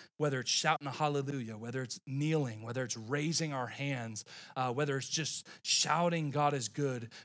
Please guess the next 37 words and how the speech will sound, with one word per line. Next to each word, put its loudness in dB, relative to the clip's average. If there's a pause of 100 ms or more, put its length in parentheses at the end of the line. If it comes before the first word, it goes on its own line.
(100)
Praise 4
in 2
its -2
many 0
forms, -2
I 2
think, -2
is -2
one -2
of -2
the -4
many -2
things -2
that -4 (120)
ushers -4
in -4
the -6
presence -10
of -12
God. -14 (1400)
It's -4
our -2
praise -2
that -4
expresses -2
our -2 (340)
love 2
and -4
affection -4 (240)
for -2
the -2
God 0
that -2
has 0
so -2
loved 0
us, -4